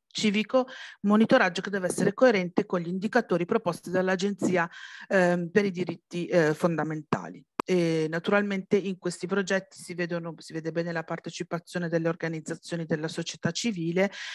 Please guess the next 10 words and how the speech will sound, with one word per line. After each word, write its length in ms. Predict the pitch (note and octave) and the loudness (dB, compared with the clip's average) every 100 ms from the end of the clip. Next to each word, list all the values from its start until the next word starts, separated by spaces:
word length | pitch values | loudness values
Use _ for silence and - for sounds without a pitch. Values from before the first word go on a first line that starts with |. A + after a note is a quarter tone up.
| - - | -12 2
e, 160 | E3+ | 4
e 60 | E3 | 4
in 120 | F3+ | 2
generale, 680 | F3+ F#3 G3 D#3 D#3 E3+ - _ _ _ _ _ _ _ _ - | 0 0 2 2 4 2 0 _ _ _ _ _ _ _ _ 0
eh, 240 | E3+ D#3+ | 2 4
di 140 | D#3+ E3+ | 2 -2
tutta 340 | G#3+ G3 G3 | -4 0 2
la 120 | F3+ E3+ | 2 4
parte 420 | E3+ F3+ - F3+ | 0 0 -4 -6
di, 260 | E3 F3 | -4 -6